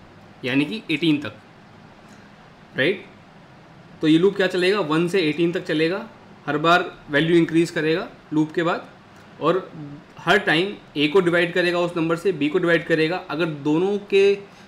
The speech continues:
रिमाइंडर ज़ीरो आते हैं divide करने के बाद, तभी वो एचसीएफ़ की value update करेगा with I।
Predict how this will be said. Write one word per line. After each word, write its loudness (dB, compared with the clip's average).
रिमाइंडर 4
ज़ीरो 2
आते 2
हैं -2
divide 2
करने 0
के -4
बाद, -4
तभी 2
वो 2
एचसीएफ़ -6
की -4
value 0
update 2
करेगा -6
with 2
I। 0